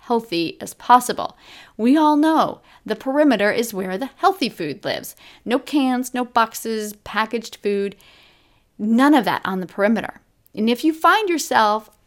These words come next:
just kinda think about it as you're at the grocery store, if you find yourself always in the middle aisles, it's time to take stock of how gut healthy the food you're bringing in your home is.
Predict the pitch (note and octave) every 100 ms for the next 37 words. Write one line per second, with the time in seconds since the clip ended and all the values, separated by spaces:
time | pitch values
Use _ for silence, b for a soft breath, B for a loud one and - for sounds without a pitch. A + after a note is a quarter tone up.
0 | _ _ _ - F#4+ - A#4 G#4 - D#4
1 | C4+ G3 E3 - G3 G3 F#3+ F#3+ F#3 F#3+
2 | B3 A#3+ C4 B3 G#3 B3 B3 C4 D4 C#4
3 | A3+ G#3+ - G3 A#3 B3 B3 A3 F#3+ F#3
4 | G3+ - F#3 F#3+ G#3+ C4 - B B B
5 | B G#3+ - - A#3 C#4+ - C4+ - -
6 | G#3+ G#3+ - F#3 - - G3 G3+ G#3 b
7 | b b G3 E3 G3 G#3 A3+ A3+ A#3 A3
8 | F#3 - G3 G#3 G#3+ G#3 G3 F#3 G3+ G#3
9 | - F3+ F#3+ D#3 - C#4 D#4 - - -